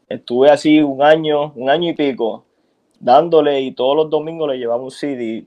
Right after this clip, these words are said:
como con cinco o seis ritmos, para que él fuese escuchando, y él me decía, "Mira, esto está malo,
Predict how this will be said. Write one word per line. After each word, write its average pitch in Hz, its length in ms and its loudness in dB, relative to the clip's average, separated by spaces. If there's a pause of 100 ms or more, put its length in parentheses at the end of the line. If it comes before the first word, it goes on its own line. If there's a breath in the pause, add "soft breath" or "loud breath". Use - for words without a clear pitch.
como 110 500 -6
con 113 180 -10
cinco 127 380 -10
o - 20 -8
seis 131 220 -6
ritmos, 107 500 -12 (260)
para 120 140 -6
que 139 60 -6
él 117 100 -6
fuese 123 220 -4
escuchando, 156 560 0
y 135 60 -2
él 131 80 -4
me 139 100 0
decía, 131 340 -2
"Mira, 123 220 -8
esto - 240 -16
está 131 180 2
malo, 139 600 0